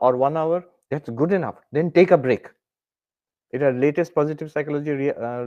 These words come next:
রিসার্চে বলছে যে এমনকি পঁচিশ মিনিট খুব ইনটেনসিভ কনসেনট্রেশন,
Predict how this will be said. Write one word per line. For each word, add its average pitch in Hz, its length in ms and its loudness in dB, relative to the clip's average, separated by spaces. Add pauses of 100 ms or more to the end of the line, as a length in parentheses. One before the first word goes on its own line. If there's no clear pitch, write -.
(200)
রিসার্চে 139 400 -4
বলছে 135 460 -4 (520)
যে 113 540 -2 (120)
এমনকি 156 400 -4
পঁচিশ 165 460 -4
মিনিট 202 360 -2 (240)
খুব 202 340 0
ইনটেনসিভ 190 640 0
কনসেনট্রেশন, 190 680 -4